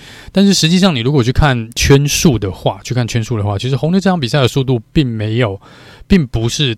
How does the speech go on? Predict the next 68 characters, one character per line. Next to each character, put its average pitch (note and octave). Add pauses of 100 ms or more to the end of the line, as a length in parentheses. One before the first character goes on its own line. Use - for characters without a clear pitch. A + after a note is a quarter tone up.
特 -
别 G2+
快。 - (120)
如 -
果 B2
我 A2+
们 G#2
说 A#2
跟 A#2
其 -
他 A#2+
几 A2
个 G2+
赛 A2
道 A2
比 G#2
起 -
来， G#2+ (460)
哦， A2
所 D3
以 D#3
很， D3
蛮 C3
明 G3
显 D3+
的 A2+
是， C3+
红 A2+
牛 B2+
其 B2
实 B2+
应 C3+
该 D3
有 A#2+
刻 C3
意 B2
的 G#2
去 A#2
做 A2 (680)
底 A2+
盘 G#2
的 A#2
一 A#2+
个 A#2
调 G#2
高 A2+
的 G#2
一 G2+
个 G#2
动 G2+
作， G2+
然 G2+
后 G2
这 A#2+
个 C#3
东 B2+
西 B2+
当 C3+
然 A#2
是 A#2+
某 A#2
种 B2
程 G#2
度 A#2
有 B2
点 G#2
影 G2+
响。 A2